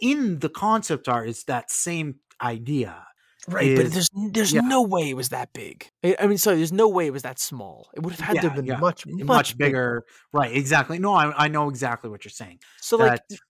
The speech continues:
Speaker 1: mm-hmm.
Speaker 2: you know, if you're listening along, close your eyes and think about this. A massive tank. First off, go Google, uh, the construction pictures of Living Seas. Then consider what you would have had to do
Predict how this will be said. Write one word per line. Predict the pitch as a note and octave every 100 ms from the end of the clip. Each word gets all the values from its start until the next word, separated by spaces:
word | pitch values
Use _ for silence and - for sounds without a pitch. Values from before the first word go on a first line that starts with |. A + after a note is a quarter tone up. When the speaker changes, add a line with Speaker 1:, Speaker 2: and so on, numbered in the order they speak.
| -
Speaker 1:
mm-hmm. | C#3 C3 C#3
Speaker 2:
you | G#3
know, | - -
if | G3
you're | A3
listening | A3 B3 A#3
along, | F3 F#3 F3+ C#3
close | - F#3 G3
your | E3+
eyes | E3+ D#3+
and | C3+ C3
think | D#3+
about | C#3+ C3+
this. | - - -
A | -
massive | C#3 E3 A3 A3+ A3 - F#3 D#3
tank. | - G#2+ - - E3
First | - B3
off, | - F3
go | F3
Google, | F3+ G3+ G3 D#3+ D3+ D3 _
uh, | D3 C3 A#2+ - - -
the | C#3+ C#3+
construction | - C#3 C#3+ C#3 C3+
pictures | C#3+ C3 B2+ B2
of |
Living | A2+ A#2+ B2
Seas. | - - - -
Then | D#3+ A#3
consider | - G#3 - E3+ C#3+ C#3 _ _
what | D3+
you | D3+
would | D3
have | C#3+
had | - D#3+
to | D#3+
do | C3 B2 G#2